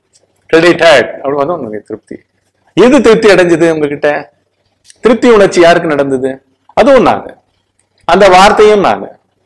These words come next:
அப்புறம் இதெல்லாம் வந்து உடம்புக்கு அட்ரிபியூட் பண்ணிக்கிறீங்க, ரவீந்திரனுக்கு அட்ரிபியூட் பண்ணிக்கிறீங்க. So, இது ஒட்டுமொத்தமாவும் நான்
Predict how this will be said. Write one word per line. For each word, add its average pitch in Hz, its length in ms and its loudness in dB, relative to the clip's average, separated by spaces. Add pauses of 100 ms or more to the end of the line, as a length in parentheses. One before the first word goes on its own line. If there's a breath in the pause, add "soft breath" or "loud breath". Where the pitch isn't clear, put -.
(540)
அப்புறம் 220 320 4
இதெல்லாம் 226 500 4
வந்து 214 320 4
உடம்புக்கு 202 380 2
அட்ரிபியூட் 156 480 0
பண்ணிக்கிறீங்க, 107 400 -4 (840)
ரவீந்திரனுக்கு 170 600 2
அட்ரிபியூட் 131 460 -2
பண்ணிக்கிறீங்க. 101 500 -16 (880)
So, 214 260 2
இது 151 180 2 (100)
ஒட்டுமொத்தமாவும் 226 880 2
நான் 196 480 0